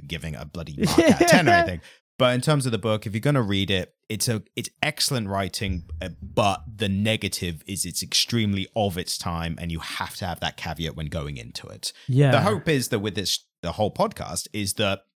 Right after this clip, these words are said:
Speaker 1: people, if you haven't read the book, if you have read the book, then you're kind of, you know,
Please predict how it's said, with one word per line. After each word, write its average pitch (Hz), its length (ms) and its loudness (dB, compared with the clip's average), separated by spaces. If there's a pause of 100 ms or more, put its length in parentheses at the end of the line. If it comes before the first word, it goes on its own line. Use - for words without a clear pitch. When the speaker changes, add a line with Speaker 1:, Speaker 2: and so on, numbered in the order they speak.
(560)
Speaker 1:
people, 98 320 0
if 82 160 -6
you 85 120 -2
haven't 156 360 -2
read 78 140 -8
the - 60 -14
book, 95 380 -8 (300)
if 139 120 2
you 160 80 4
have 196 160 2
read 127 100 2
the 104 60 -4
book, 101 280 -8
then 113 120 -2
you're 107 100 -2
kind 120 220 0
of, 92 80 -4 (260)
you 107 120 -4
know, 87 120 -6